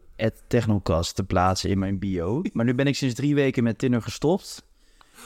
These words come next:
Speaker 1: En sindsdien hebben we eigenlijk alleen maar meer volgers. Dus ik weet niet waar dat misgaat.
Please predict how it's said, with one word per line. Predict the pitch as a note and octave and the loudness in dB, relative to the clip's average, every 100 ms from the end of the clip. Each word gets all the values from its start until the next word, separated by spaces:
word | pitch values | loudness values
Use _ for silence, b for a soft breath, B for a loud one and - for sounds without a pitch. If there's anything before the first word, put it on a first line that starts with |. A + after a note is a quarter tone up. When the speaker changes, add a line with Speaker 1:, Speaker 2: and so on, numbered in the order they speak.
| B | B
Speaker 1:
En | D3+ | -2
sindsdien | - C#3+ B2+ E3 | 0 -2 2 2
hebben | E3 | 4
we | D3+ | 4
eigenlijk | C3+ C#3 | 2 2
alleen | C#3+ C#3 | 2 4
maar | C#3 C#3 | 4 4
meer | B2+ | 2
volgers. | G#2+ G2+ - G2+ | 0 -2 -2 -2
Dus | A2 | -2
ik | C3+ | -2
weet | B2+ C#3+ | 0 2
niet | F3 E3+ | 2 2
waar | D#3 D3 | 2 0
dat | C3+ | 2
misgaat. | C#3 C3 - - - | 0 0 -4 -6 -8